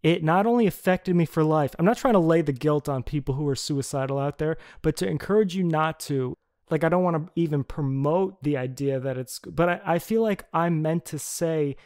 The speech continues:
these things because people are afraid to think them or say them out loud. So, like, I say it, and it's a breath of release.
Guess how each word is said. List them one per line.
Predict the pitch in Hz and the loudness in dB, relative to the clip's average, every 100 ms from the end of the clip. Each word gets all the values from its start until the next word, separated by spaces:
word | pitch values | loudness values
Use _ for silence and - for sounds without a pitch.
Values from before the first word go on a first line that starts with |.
| _ - | _ -4
these | 151 - | -4 -2
things | 160 143 135 | -2 -2 -2
because | 151 143 135 | -4 -6 -6
people | - 190 175 170 | -4 -4 0 0
are | 160 | 0
afraid | 139 - 160 160 160 151 | -4 -4 0 2 0 -4
to | 147 | -6
think | - 185 180 - | -2 -2 0 -2
them | 170 | -2
or | 143 | -2
say | - 170 156 | -4 -2 0
them | 151 151 | 0 -2
out | 143 - | -4 -4
loud. | 143 143 127 123 - _ _ _ | -4 -4 -6 -8 -16 _ _ _
So, | - - 160 | -6 2 2
like, | 151 151 - | 4 -2 0
I | 160 202 | 0 0
say | - 165 151 | -2 0 2
it, | 147 - | 0 0
and | 156 | 0
it's | 160 - | 0 -4
a | |
breath | 123 156 156 | -4 -4 -4
of | 143 135 | -6 -6
release. | 143 151 127 | -2 -2 -4